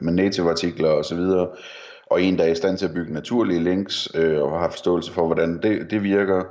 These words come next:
hvad for noget indhold, der skal til, hvad for en outreach-proces, der skal til og så videre. Øh, og så er vi ude i sådan en, der, der, der er dygtig til journalistik og, og, og kommunikation, salg, marketing-agtige ting.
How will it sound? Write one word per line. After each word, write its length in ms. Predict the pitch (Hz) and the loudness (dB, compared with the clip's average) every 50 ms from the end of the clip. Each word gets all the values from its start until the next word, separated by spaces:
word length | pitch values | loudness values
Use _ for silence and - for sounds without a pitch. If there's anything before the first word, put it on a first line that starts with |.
| - - - - _ _ | -10 -20 -20 -20 _ _
hvad 120 | - 87 87 | -4 -4 -2
for 80 | - | 0
noget 140 | 87 82 82 | 0 0 0
indhold, 340 | 87 98 104 95 85 82 80 | 0 0 2 2 2 2 2
der 80 | 80 | 0
skal 160 | 78 - 82 78 | -2 -4 -6 -6
til, 160 | - 90 87 | -4 -2 0
hvad 160 | 85 85 82 | 0 0 0
for 100 | - 85 | 0 -2
en 60 | 76 | 0
outreach-proces, 760 | 80 87 92 - 85 85 80 - - - 82 - 80 78 76 | 0 0 0 -2 -4 -6 -8 -8 -10 -10 -8 -4 -4 -4 -4
der 120 | - - | -6 -8
skal 160 | 78 - - - | -12 -10 -8 -4
til 200 | 87 92 90 87 | -2 0 0 0
og 60 | 82 | -2
så 100 | 85 85 | -2 -2
videre. 300 | 85 87 95 95 92 82 - - - - - - - - - - - - _ - - | 0 0 2 0 0 -2 -4 -10 -20 -20 -20 -20 -20 -20 -20 -20 -20 -20 _ -2 0
Øh, 260 | 85 82 80 80 78 | 2 4 4 4 2
og 60 | 80 | 2
så 80 | - 104 | 0 0
er 40 | 98 | 0
vi 120 | 95 87 | 0 2
ude 140 | 87 90 92 | 2 2 0
i 40 | 90 | 0
sådan 220 | - 90 87 87 | 0 -2 -2 0
en, 100 | 85 80 | 0 2
der, 480 | 80 78 78 76 76 76 78 71 62 85 87 - - _ - | 2 4 4 4 2 2 0 -2 -4 -6 -8 -12 -16 _ -2
der, 160 | 85 78 76 | -2 0 0
der 160 | - - 85 | 0 0 0
er 100 | 82 73 | 0 0
dygtig 280 | 78 90 87 - - - | 0 -4 -4 -6 -8 -8
til 420 | - - 82 82 80 78 78 76 | -4 -2 0 0 2 0 0 -2
journalistik 640 | 76 - - 87 85 82 82 78 78 - 92 92 - - | -2 -2 -2 0 0 0 0 0 -2 -2 -4 -2 0 0
og, 440 | 71 76 78 76 73 76 76 - - - - - - - - - | 2 2 2 2 2 0 -2 -6 -12 -18 -20 -20 -20 -20 -8 -2
og, 260 | - 80 78 - - | -2 -2 -2 -2 -2
og 260 | 76 80 76 73 - | 0 0 0 0 0
kommunikation, 600 | - 90 82 82 80 80 82 80 98 92 87 82 | -2 -2 0 0 0 -2 -2 -2 0 0 0 0
salg, 280 | 80 - 90 87 87 85 | 0 0 0 2 2 2
marketing-agtige 800 | 87 85 87 90 90 - - 90 80 78 76 78 80 - - 82 | 2 2 0 0 -2 -4 -6 -6 -6 -4 -4 -4 -4 -4 -6 -10
ting. 380 | 78 - 92 90 90 71 - - | -8 -6 -4 -4 -4 -6 -10 -12